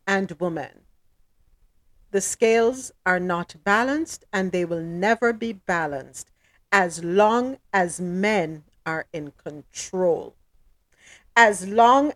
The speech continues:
as men make majority of the decisions.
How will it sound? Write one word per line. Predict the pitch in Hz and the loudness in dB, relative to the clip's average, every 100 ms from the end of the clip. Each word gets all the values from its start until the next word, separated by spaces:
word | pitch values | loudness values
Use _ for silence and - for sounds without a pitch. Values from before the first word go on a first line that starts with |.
| - | 0
as | 214 165 | 0 0
men | 185 190 220 214 226 294 - | -4 -2 0 0 0 -4 -6
make | 196 202 185 - | 0 2 0 -2
majority | 190 180 139 190 185 165 165 170 156 - - | -2 -4 0 4 6 6 0 -6 -8 -12 -16
of | 170 | -10
the | 175 | -8
decisions. | 165 156 - 185 170 147 120 73 - - | -6 -6 -2 -2 -2 -8 -8 _ -18 -18